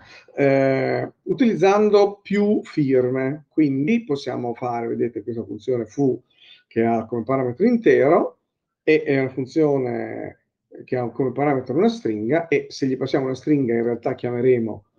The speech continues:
la seconda versione, se passiamo un intero passeremo la prima. Quindi i parametri possono, e quindi sulla base di questo il compilatore sceglie la versione giusta. Questa secondo me è la versione più,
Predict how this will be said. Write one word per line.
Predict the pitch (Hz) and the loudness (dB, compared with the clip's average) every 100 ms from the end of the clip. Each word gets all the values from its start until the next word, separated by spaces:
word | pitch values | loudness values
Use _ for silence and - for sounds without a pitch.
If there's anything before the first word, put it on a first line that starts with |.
| _ | _
la | - | -16
seconda | - 127 139 151 | -8 -2 0 0
versione, | 277 - 107 107 113 | 0 -4 -6 -8 -10
se | - | -12
passiamo | - - 117 113 | -14 -10 -8 -2
un | |
intero | 175 143 98 104 101 - _ _ | -2 -2 -4 -4 -8 -14 _ _
passeremo | - 139 - 110 107 | -6 -4 0 0 -2
la | 107 | -6
prima. | 101 - - - _ _ _ | -10 -16 -18 -20 _ _ _
Quindi | 139 117 - _ _ _ | -6 -6 -10 _ _ _
i | - | -8
parametri | 123 127 123 117 | -2 0 -2 -4
possono, | 113 113 123 117 110 - _ _ _ _ | -8 -6 -6 -6 -8 -12 _ _ _ _
e | - - | -8 -6
quindi | - 147 | 0 0
sulla | - 160 | 4 2
base | 143 190 175 175 | 6 4 4 2
di | 220 | -2
questo | 226 156 123 - - 180 190 | 2 4 4 0 -4 -2 -2
il | 135 | -4
compilatore | - 151 180 202 202 117 117 117 117 _ _ | -6 -4 -2 -4 -2 -4 -2 -4 -8 _ _
sceglie | - - 131 110 107 113 113 - _ _ | -8 2 2 2 -2 -2 -4 -14 _ _
la | - 143 | -2 2
versione | 139 127 - 117 113 117 - | 2 0 -4 -6 -4 -8 -12
giusta. | 104 - - - | -18 -18 -18 -6
Questa | 143 139 120 113 | -4 -4 -8 -10
secondo | - - 110 104 | -14 -14 -12 -10
me | 104 | -10
è | 107 | -8
la | 110 | -8
versione | 110 101 120 110 98 | -8 -12 -12 -12 -12
più, | - 101 | -8 -8